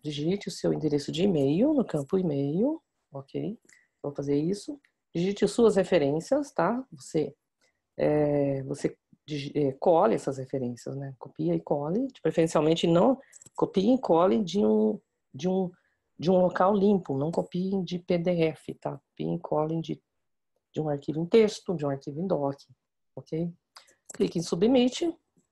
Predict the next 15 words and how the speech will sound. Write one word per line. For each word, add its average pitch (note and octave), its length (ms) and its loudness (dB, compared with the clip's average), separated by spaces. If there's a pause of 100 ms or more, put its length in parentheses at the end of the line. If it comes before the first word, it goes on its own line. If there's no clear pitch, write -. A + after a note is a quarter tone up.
(420)
tá? E3 280 -2 (840)
Não A3+ 260 6
clicar G3+ 560 4
nesse E3+ 280 0
botão E3+ 460 2
List F#3 560 -2 (320)
of D#3+ 320 0
all E3+ 180 4
possi-, F3 440 -2 (1000)
all E3+ 240 4
possible F#3+ 800 2
dois E3+ 800 2
per F3 300 2
reference, A#3+ 640 -2 (360)
ok? G3 380 -2